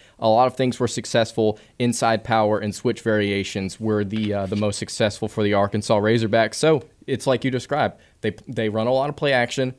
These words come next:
they'll take shots, and they'll run the football. And they've had different degrees of success against different defenses, but you've seen against Texas A and M and Georgia, they faltered to really do much of anything. And so I wonder how much they're actually going to be able to do against Au-, Auburn,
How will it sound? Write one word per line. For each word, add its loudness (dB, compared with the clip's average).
they'll 0
take -2
shots, -2
and -2
they'll 0
run 0
the -4
football. -4
And -4
they've -2
had -2
different -2
degrees -4
of -8
success -2
against -2
different 0
defenses, -2
but -2
you've -2
seen -2
against -2
Texas -4
A 0
and 0
M 0
and -2
Georgia, 0
they 0
faltered 0
to -2
really 0
do 0
much 0
of -2
anything. -2
And -8
so -2
I 2
wonder 0
how 0
much -2
they're 0
actually -2
going 0
to -2
be 0
able 0
to -8
do -2
against -4
Au-, -4
Auburn, 0